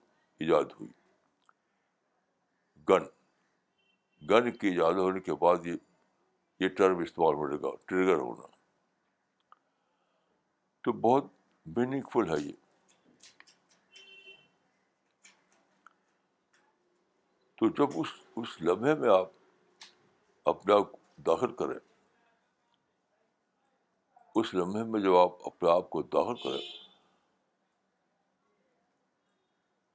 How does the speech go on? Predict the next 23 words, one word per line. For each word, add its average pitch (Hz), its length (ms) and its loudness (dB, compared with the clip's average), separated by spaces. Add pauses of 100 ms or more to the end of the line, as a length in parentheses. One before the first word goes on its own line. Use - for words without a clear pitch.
(120)
تو 131 120 2
خاص 139 440 4
انسپریشن 104 580 -2 (1160)
کا 95 100 2 (320)
تجربہ 104 380 2
ہوتا 82 300 -2
ہے 78 180 0
آپ - 180 -10
کو۔ - 120 -20 (1900)
اس 123 200 0
وقت 113 240 2
آپ 92 180 4
کو 87 120 -2
مائنڈ 90 280 2 (300)
ٹریگر 104 260 2
ہو 80 180 2
جاتا 65 260 -4
ہے - 200 -18 (2000)
اور 98 220 4
آپ 107 160 -2
کے 87 140 -2
مائنڈ 104 300 4
میں 67 100 -8